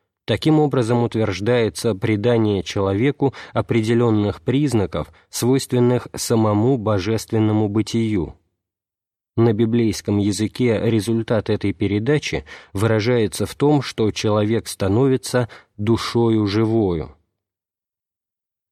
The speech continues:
Душа. Слово "душа" —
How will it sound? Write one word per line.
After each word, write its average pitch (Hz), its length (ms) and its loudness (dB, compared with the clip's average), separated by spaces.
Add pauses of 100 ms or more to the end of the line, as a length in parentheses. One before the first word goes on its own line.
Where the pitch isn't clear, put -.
(160)
Душа. 104 580 -2 (1500)
Слово 113 540 0
"душа" — 123 540 -2